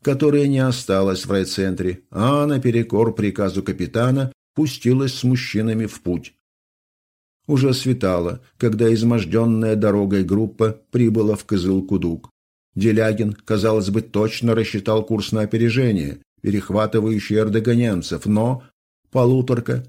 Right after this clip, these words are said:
на которой ехали чекисты, заглохла в трёх километрах от аула. Чекистам пришлось скакать дальше на верблюдах, прижавшись к их спинам.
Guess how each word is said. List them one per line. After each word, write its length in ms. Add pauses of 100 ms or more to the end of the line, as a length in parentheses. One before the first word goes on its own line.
на 160
которой 400
ехали 400
чекисты, 800
заглохла 720
в 80
трёх 320
километрах 760
от 180
аула. 520 (600)
Чекистам 580
пришлось 480
скакать 460
дальше 360
на 80
верблюдах, 680 (100)
прижавшись 720
к 120
их 160
спинам. 560